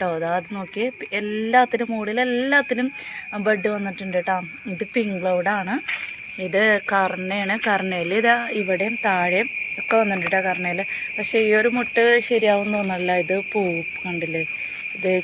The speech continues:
ചീഞ്ഞു പോയി. ഇങ്ങനെ ആയിക്കഴിഞ്ഞാൽ പിന്നെ നമുക്ക് കിട്ടില്ല ട്ടോ. ഈ ഒരു ബഡ് ചീഞ്ഞ് ഇതായിപ്പോയി, ചീഞ്ഞു പോയി. പിന്നെ ദാ വേറൊരു,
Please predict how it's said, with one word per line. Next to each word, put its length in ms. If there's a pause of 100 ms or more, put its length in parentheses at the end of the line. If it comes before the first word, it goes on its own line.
ചീഞ്ഞു 380
പോയി. 160 (680)
ഇങ്ങനെ 320
ആയിക്കഴിഞ്ഞാൽ 520
പിന്നെ 200
നമുക്ക് 640
കിട്ടില്ല 400
ട്ടോ. 220
ഈ 220
ഒരു 300
ബഡ് 400
ചീഞ്ഞ് 320 (120)
ഇതായിപ്പോയി, 420
ചീഞ്ഞു 400
പോയി. 180 (540)
പിന്നെ 260
ദാ 100
വേറൊരു, 540